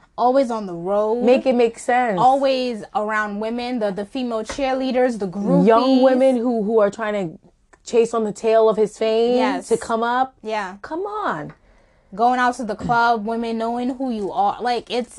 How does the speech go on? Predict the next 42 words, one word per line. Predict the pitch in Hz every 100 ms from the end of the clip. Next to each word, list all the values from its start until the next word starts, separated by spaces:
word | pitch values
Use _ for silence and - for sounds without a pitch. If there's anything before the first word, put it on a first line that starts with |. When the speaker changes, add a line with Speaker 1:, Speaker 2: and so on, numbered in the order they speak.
| 233
Speaker 1:
it's | 240 233 -
really, | 240 294 285 254
it's | 226 -
no, | 254 247
it's | - 220 269
a |
no-brainer. | 254 247 202 208 247 208 113 -
Speaker 2:
Yeah, | 220 277 185 -
these | 233
Speaker 1:
It's | 247
Speaker 2:
women | 269 254
Speaker 1:
a |
Speaker 2:
are | 240
shiny | 247 226 247 247
Speaker 1:
no-brainer. | 233
Speaker 2:
and | 220
new. | 240 196 165 _ -
Speaker 1:
Unless | 302 277 302 294 320 440 - - _ _ _ -
you | 277
have | 269 269
the | 240
mentality | 240 226 220 - 233 262 277 285 285
to | 269 247
be | 202 214 226 247 185
a | 190
faithful | - 240 240 - 240 233
husband | 233 214 202 226 220
or | 208 208
a |
faithful | 220 214 214 233
companion, | 220 196 196 208 208 220 220 208
you're | 208
not | 196 196
gonna | 185 180
do | 175 170
it. | 147 -
Speaker 2:
Unless | 247 320
you're | 330 262
like | 220
Stephen | - 208 185
Curry, | 165 160 151 170
then. | 170 165 165